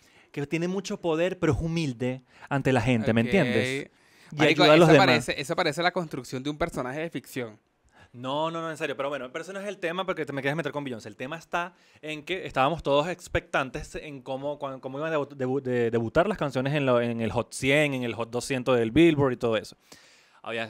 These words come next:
Speaker 1: había muchas especulaciones con la canción de Miley. Sabes que la canción de Miley la, la dio muchísimo.
Speaker 2: Sí, sí.
Speaker 1: La de Jolene,
Speaker 2: Sí.
Speaker 1: que es una versión nueva de la de Dolly Parton.
Speaker 2: Sí.
Speaker 1: Y,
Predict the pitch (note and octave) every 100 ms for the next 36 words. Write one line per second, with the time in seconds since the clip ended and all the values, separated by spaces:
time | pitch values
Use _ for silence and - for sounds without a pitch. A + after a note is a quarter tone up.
0 | B2 B2+ A#2+ C3 D3+ C#3+ C3 A#2+ B2+ C#3+
1 | C3 A#2 A2+ A2 B2+ C#3+ D#3+ A2 C3 B2
2 | A2 A2+ A#2+ B2 A#2 G#2+ G#2 G#2 A2+ A#2+
3 | C3 E3 G3+ B2+ A#2+ B2+ F3+ - B2+ B2+
4 | D#3+ B2 A#2 A#2+ A#2 C3 D#3 A3+ - _
5 | - A#2+ A#2+ C#3 A#2+ B2+ B2 A2+ A2+ B2
6 | B2 B2+ B2 A2 G#2+ A2 B2+ C3 - F3
7 | - - A#2+ A#2 D3 G3 _ _ F3+ F#3
8 | G#3+